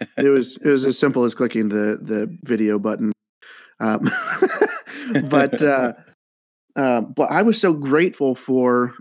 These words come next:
Speaker 1: just our little community that was like, "No, I wanna, I wanna do this anyways. I miss you guys." And so we had our first, uh,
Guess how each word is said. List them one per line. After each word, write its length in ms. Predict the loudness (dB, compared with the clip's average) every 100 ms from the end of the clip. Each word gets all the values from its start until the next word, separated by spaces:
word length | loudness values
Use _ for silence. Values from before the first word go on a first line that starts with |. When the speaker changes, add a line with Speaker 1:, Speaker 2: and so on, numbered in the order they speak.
| -8
Speaker 1:
just 300 | -8 -8 -4
our 300 | 0 2 2
little 560 | 2 2 2 0 -2 _ _ _ _ _ -8
community 680 | -2 2 2 2 0 -2 -6 _ _
that 80 | -2
was 160 | -2 -2
like, 160 | -4
"No, 120 | -2 0
I 40 |
wanna, 280 | 0 0 -2 -2
I 60 |
wanna 240 | -2 -2 -4
do 320 | -4 0 2
this 180 | 2 0
anyways. 500 | 0 0 -2 -6 -12 -6
I 60 |
miss 260 | -2 -2 -2
you 80 | -4
guys." 360 | -2 -2 -4
And 340 | -2 0 -2 -4 -14 -20 -20 -20 -4
so 200 | 2 4
we 240 | 4 4
had 300 | 4 2 2
our 320 | 2 2 2
first, 580 | 0 0 0 0 -4 -12 _ _ _ _ -6
uh, 180 | -4